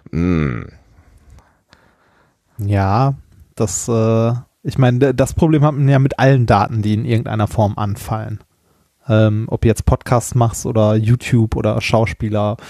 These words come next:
Speaker 2: oder sonst was. Sobald du dich in irgendeiner Form in die Öffentlichkeit stellst, produzierst du halt Daten, ob du möchtest oder nicht,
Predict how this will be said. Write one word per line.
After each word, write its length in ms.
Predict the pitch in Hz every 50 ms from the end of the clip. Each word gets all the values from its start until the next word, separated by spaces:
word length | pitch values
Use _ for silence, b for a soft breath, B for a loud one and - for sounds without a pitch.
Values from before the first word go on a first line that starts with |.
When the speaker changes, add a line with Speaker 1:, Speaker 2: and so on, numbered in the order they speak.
| B B B B B
Speaker 2:
oder 160 | - 123 131
sonst 280 | 110 131 135 147 143 -
was. 140 | 113 101 -
Sobald 340 | 135 120 120 123 143 139
du 220 | - 151 135 135 131
dich 220 | 117 127 123 -
in 140 | 143 131 131
irgendeiner 380 | 110 143 151 160 147 123 135 120
Form 280 | - - 143 143 143
in 80 | 131 123
die 100 | 123 98
Öffentlichkeit 500 | - - - 151 127 - - - 131 -
stellst, 300 | - - 123 117 - -
produzierst 560 | - 127 117 107 - - - 131 117 - -
du 80 | 123 110
halt 220 | 113 107 - -
Daten, 320 | - 101 107 110 - - 113
ob 120 | 110 - -
du 80 | -
möchtest 400 | 110 110 110 - - - - -
oder 160 | 120 107 107
nicht, 420 | 107 113 113 - - - - -